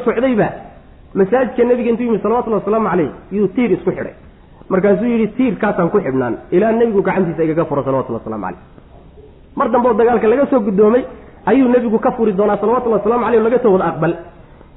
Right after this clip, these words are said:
Intaasi markay dhacday oo ninkaasi ay ka fahmeen in la layn doono, haddee sahaydii iyo wixii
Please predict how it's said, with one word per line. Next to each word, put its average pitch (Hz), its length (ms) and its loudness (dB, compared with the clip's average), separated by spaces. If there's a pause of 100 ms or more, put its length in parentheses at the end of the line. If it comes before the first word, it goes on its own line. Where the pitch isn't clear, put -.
(220)
Intaasi 277 400 2
markay 262 260 2
dhacday 233 320 2
oo 233 180 2
ninkaasi 247 540 2
ay 214 120 2 (160)
ka 285 100 2
fahmeen 214 500 4 (140)
in 262 120 0 (100)
la 208 80 2
layn 208 320 4
doono, 139 260 0 (1400)
haddee 185 420 4 (520)
sahaydii 226 460 0
iyo 208 120 2
wixii 208 160 0